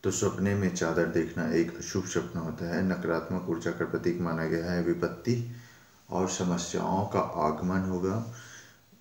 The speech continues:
गुप्त शत्रु या शत्रु आप पे हावी हो सकते हैं, कार्य क्षेत्र में आपकी कमी देखने को मिल सकती है, समाज में मान सम्मान में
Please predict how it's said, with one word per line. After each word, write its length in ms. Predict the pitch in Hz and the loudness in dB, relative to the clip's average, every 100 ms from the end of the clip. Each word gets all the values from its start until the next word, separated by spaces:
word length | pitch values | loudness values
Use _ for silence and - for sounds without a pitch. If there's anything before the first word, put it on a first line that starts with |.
| - | -18
गुप्त 360 | - 113 117 113 | 2 4 4 2
शत्रु 440 | - 87 - 95 | 2 0 4 6
या 200 | 92 87 | 8 8
शत्रु 400 | 85 87 - 95 | 4 2 0 0
आप 200 | 90 85 - | 2 0 2
पे 80 | 87 | 0
हावी 420 | 87 82 87 98 | 0 -2 0 0
हो 100 | 92 | 0
सकते 340 | 90 85 90 | -2 -2 -2
हैं, 300 | 92 92 - | 0 -2 -2
कार्य 360 | 95 90 92 101 | 4 6 6 4
क्षेत्र 500 | - - 90 95 95 | -2 -2 -2 0 0
में 140 | 92 | 0
आपकी 960 | 87 87 - - - - - 104 98 95 | 0 -4 -12 -20 -20 -20 -10 -4 -2 -2
कमी 340 | - 90 92 | 0 2 4
देखने 360 | 90 87 90 85 | 4 0 0 -2
को 120 | 85 | 0
मिल 160 | 87 87 | 0 -2
सकती 400 | - - - 87 | -4 -6 -4 -4
है, 300 | 95 117 - - - - - - - - - - - - - - - - - - - - - - - | -2 -4 -8 -12 -12 -12 -12 -16 -20 -20 -20 -20 -20 -20 -20 -20 -20 -20 -20 -20 -20 -20 -20 -20 -8
समाज 500 | - 98 95 95 104 | 0 2 4 2 2
में 160 | 95 | 2
मान 200 | 90 90 | 4 2
सम्मान 480 | - 90 87 87 87 | 2 2 4 4 4
में 260 | 87 107 | 4 0